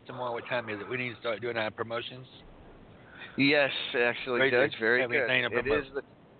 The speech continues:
Speaker 2: this is the part of the program where we promote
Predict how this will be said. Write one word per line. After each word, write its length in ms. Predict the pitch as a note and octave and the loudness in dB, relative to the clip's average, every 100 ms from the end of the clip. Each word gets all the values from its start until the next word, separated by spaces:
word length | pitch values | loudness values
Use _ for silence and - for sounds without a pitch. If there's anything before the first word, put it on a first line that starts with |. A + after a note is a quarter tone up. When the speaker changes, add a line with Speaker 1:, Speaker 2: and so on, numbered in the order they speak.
| - - - - - | -20 -20 -20 -20 -2
Speaker 2:
this 140 | D#3 D3+ | 0 0
is 160 | D#3+ D3+ C#3 | 0 -2 0
the 80 | |
part 260 | - C#3+ C#3+ | 2 2 2
of 60 | C#3 | 0
the 80 | |
program 500 | C3 D3+ C#3+ C#3 C#3 | -2 0 2 2 0
where 100 | C3 | 0
we 200 | B2+ C#3 C3+ | -2 -2 -2
promote 520 | D#3 D3 D3 D#3 | -4 -2 0 0